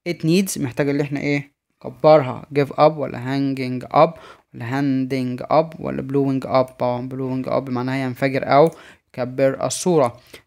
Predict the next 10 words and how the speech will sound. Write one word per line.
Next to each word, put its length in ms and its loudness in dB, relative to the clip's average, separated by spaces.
نبيل 280 2
hurt 420 2
his 260 0
elbow. 480 -2
نبيل 520 0
إذا 240 2
أو 140 -2
عور، 480 2
آه، 280 -6
كوعه. 480 4